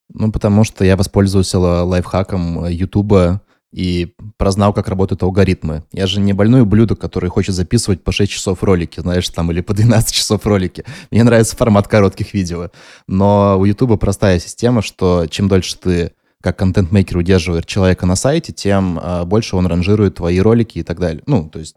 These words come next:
твоя задача как можно дольше удерживать зрителя на видео, на одном или на нескольких твоих видео.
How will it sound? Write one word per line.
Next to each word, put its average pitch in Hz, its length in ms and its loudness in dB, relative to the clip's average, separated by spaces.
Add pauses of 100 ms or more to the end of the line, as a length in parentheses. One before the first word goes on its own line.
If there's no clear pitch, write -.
(100)
твоя 120 220 4
задача 110 340 0
как - 140 -8
можно 98 180 0
дольше 113 240 2
удерживать 95 360 2
зрителя 95 360 -2
на 90 320 4
видео, 85 460 -4 (280)
на 95 200 -2
одном 131 340 2
или 95 100 0
на 95 120 0
нескольких - 320 -4
твоих 95 240 -2
видео. 82 340 -2